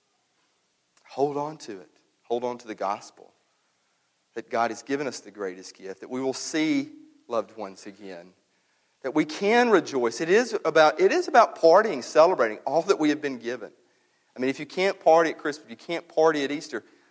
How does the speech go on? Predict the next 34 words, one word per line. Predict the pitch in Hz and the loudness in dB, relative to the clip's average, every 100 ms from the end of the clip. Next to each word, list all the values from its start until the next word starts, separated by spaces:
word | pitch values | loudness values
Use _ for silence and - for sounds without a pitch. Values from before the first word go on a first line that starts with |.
| - | -4
I | |
don't | 160 | 0
know | 190 | 0
if | 214 | -2
you | 202 | -4
know | 151 139 208 | 0 2 2
the | 175 | 0
gospel. | 127 104 - 139 | 0 0 -2 -4
I | |
don't | |
know | 160 | -2
if | 165 | -4
you're | 165 | -6
treasuring | - - 160 196 160 113 | -6 0 0 0 -4 -10
it. | - _ _ _ | -12 _ _ _
I | |
don't | 156 | -2
know | |
if | 170 | 0
you're | 170 | -2
pondering | - - 165 190 180 131 95 | -4 2 4 4 0 -6 -6
it. | - _ _ _ | -14 _ _ _
It | 139 | -2
is | 156 196 | 0 0
a | 185 | -6
celebration. | - 156 127 107 101 95 - 95 _ _ _ | 0 2 2 0 -4 -6 -14 -18 _ _ _
Yes, | 262 233 | -2 -2
there | - 127 | 0 0
are | |
tears | - - 135 123 | 0 -8 -6 -6
and | 127 | -6
there's | 113 107 | -8 -8
sadness, | - 113 101 98 95 | -8 -6 -6 -12 -16
but | - | -12